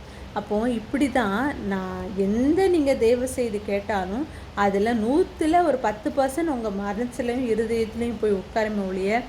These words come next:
மத்த எல்லா காரியத்தையும் நீங்களா பர்சனலா தெரிஞ்சுக்கணும். அதே போல தான் தேவ பயமும்.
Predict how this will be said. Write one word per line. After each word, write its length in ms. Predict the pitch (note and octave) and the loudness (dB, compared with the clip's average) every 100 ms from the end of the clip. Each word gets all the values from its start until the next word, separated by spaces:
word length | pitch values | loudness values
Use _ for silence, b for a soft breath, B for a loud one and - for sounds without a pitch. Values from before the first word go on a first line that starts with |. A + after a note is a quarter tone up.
| B B B - | B B B -8
மத்த 100 | F#3 | -2
எல்லா 460 | G3 G3+ A#3 C4+ C4 | 2 2 2 4 2
காரியத்தையும் 600 | B3+ G#3+ A3 A3+ A#3+ G3+ | 2 -2 -4 -4 -4 -2
நீங்களா 380 | G#3+ A#3 A#3+ A#3 | -2 0 0 0
பர்சனலா 460 | G#3+ G#3+ G#3+ G#3 G3+ G#3 | -2 -4 -4 -4 -4 -4
தெரிஞ்சுக்கணும். 680 | F#3 F#3+ F#3 F#3+ F3+ - | -6 -6 -6 -8 -8 -8
அதே 300 | F#3+ F#3+ G3+ | -4 0 2
போல 300 | A3 G#3+ G#3 | 2 -2 -2
தான் 220 | G3 G#3+ G3+ | -2 -4 -4
தேவ 240 | F#3 G3 | -2 -4
பயமும். 460 | F#3 F#3 F#3+ G3+ | -2 -2 0 -2